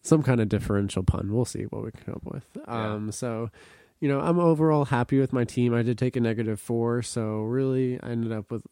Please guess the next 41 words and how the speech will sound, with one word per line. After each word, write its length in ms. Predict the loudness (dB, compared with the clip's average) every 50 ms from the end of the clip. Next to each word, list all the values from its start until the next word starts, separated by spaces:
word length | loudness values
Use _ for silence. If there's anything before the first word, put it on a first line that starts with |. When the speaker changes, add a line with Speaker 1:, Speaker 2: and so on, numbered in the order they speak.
| _ -20
Speaker 1:
fifty-five 680 | -10 -6 -6 -6 -4 -2 -4 -2 -2 -2 -4 -4 -2 -2
points 340 | -2 0 0 0 -2 0 -2
on 100 | 0 0
the 100 | 0 0
week. 420 | 2 0 0 -2 -4 -8 -14 -20 -16 -12 -10
Um, 360 | -6 -6 -4 -4 -4 -6 -6
still 680 | -8 -8 -10 -6 -2 0 0 2 2 2 0 0 -2 -2
a 40 | -2
green 260 | 0 0 2 2 2
arrow. 420 | 2 0 0 0 0 0 0 0 0
I'm 120 | 0 -2 -2
up 120 | -4 -6
to 80 | -8 -8
about 340 | -6 -6 -6 -8 -8 -10 -8
two 160 | -4 -4 -2
point 220 | -2 -2 -4 -2 -2
one 240 | 0 0 2 2 2
million, 480 | 2 2 2 2 2 2 2 0 -2 -4 _ _ _ -20 -20 -20 _ _ _ _ _ _ -6
and 100 | -2 -2
would 140 | 0 0 0
really, 320 | 0 0 0 0 0 -2
for, 340 | -4 -2 -2 -2 -2 -2 -4 -6
I 100 | -6 -2
think 180 | 0 0 0 0 0
my 120 | -2 -2
target 500 | -4 -2 -2 0 0 0 0 0 -2 -4 _
for 220 | -4 -2 0 0
the 80 | 0 0
end 120 | 0 0
of 60 | 2
the 60 | 2
year 160 | 2 2 0 0
is 120 | -2 -2
just 260 | -4 -6 -6 -4 -2 -2
to 80 | -2
be 320 | 0 2 2 2 2 2 0
below 360 | 0 0 0 0 0 0 0
the 100 | 0 -2
one 220 | -2 -4 -6 -8
million 300 | -8 -8 -8 -10 -10 -12 -10
yard 280 | -10 -10 -10 -12 -12